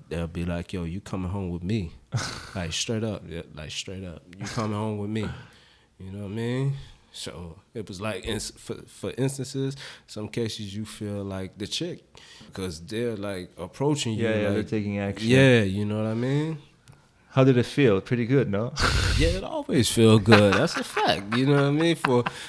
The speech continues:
Speaker 1: for you to take a break every now and then, like,
Speaker 2: Yeah,
Speaker 1: "Yo,
Speaker 2: like,
Speaker 1: I don't
Speaker 2: "Okay, let me
Speaker 1: feel"
Speaker 2: just, uh, <laughs> sit back, relax,"
Speaker 1: Yeah,
Speaker 2: and, uh,
Speaker 1: you can sit. They treat you like you was a pimp down there. That's,
Speaker 2: <laughs>
Speaker 1: that's just how it
Speaker 2: What
Speaker 1: goes.
Speaker 2: about New York, man? Like, how's, do you find a difference here? Like, ev-,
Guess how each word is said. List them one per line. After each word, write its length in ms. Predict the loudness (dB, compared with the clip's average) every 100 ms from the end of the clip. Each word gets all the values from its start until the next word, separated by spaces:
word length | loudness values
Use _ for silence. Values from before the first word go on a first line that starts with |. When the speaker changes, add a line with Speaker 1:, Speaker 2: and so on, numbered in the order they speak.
| -8
Speaker 1:
for 100 | -2
you 160 | 2 2
to 80 | 2
take 240 | 4 4
a 80 | 4
break 360 | 6 8 8
every 260 | 6 4 4
now 300 | 4 4 4
and 140 | 4
then, 360 | 2 4 6 6
like, 200 | 4 4
Speaker 2:
Yeah, 100 | 4
Speaker 1:
"Yo, 60 | 6
Speaker 2:
like, 80 | 6
Speaker 1:
I 120 | 6
don't 100 | 6
Speaker 2:
"Okay, 120 | 6
let 120 | 8 8
me 60 |
Speaker 1:
feel" 60 | 8
Speaker 2:
just, 200 | 8 4
uh, 460 | 0 6 6 6 2
<laughs> 160 | 4
sit 160 | 6 8
back, 240 | 10 8
relax," 380 | 8 8 8 8
Speaker 1:
Yeah, 80 | 10
Speaker 2:
and, 240 | 10 10 8
uh, 80 |
Speaker 1:
you 60 | 8
can 100 | 6
sit. 300 | 6 6 8
They 160 | 6 6
treat 320 | 2 0 2
you 80 | 2
like 260 | 2 0
you 120 | -2
was 120 | -2 -2
a 80 |
pimp 320 | 4 6 6 2
down 220 | -2 0
there. 220 | 2 2
That's, 400 | 0 0 -2 -6
Speaker 2:
<laughs> 380 | -8 -14 -16 _
Speaker 1:
that's 140 | -10 -4 -4 -4
just 140 | -10 -10
how 80 |
it 200 | -10 -4
Speaker 2:
What 120 | 2 4
Speaker 1:
goes. 60 |
Speaker 2:
about 180 | 6 4
New 80 | 4
York, 360 | 2 2 0 0
man? 280 | -2 -2
Like, 180 | -4 -4
how's, 400 | -4 -4 -6 -14 _ _ _ _ _
do 60 | -2
you 80 | 0
find 240 | 2 0
a 60 | 0
difference 420 | -2 -4 -6 -4
here? 180 | -2 -2
Like, 220 | -2 -4
ev-, 180 | -6